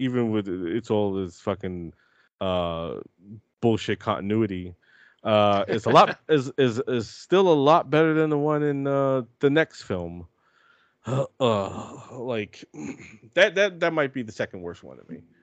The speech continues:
Speaker 1: Is, uh,
Speaker 2: That's, yes, that is the second worst one. I, I, the only one I put beneath that is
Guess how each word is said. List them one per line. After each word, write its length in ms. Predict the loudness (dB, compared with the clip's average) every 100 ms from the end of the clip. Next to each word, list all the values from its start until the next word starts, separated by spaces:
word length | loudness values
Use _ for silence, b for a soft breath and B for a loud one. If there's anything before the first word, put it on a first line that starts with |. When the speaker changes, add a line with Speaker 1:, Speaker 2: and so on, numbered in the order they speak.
| _ _ _ _ -8
Speaker 1:
Is, 180 | -6 0
uh, 40 | 4
Speaker 2:
That's, 640 | 4 4 0 -8 -20 _ _ _ -4
yes, 320 | -2 -2 -4
that 160 | -4
is 80 | -4
the 60 | -4
second 200 | -6 -6
worst 220 | -8 -10
one. 160 | -20 -6
I, 220 | -2 -2 -4
I, 300 | -2 -2 -4 -6
the 80 |
only 120 | -2 0
one 100 | 0
I 40 |
put 240 | -2 -10
beneath 300 | -8 -6 -4
that 200 | -2 -4
is 360 | -2 -6 -10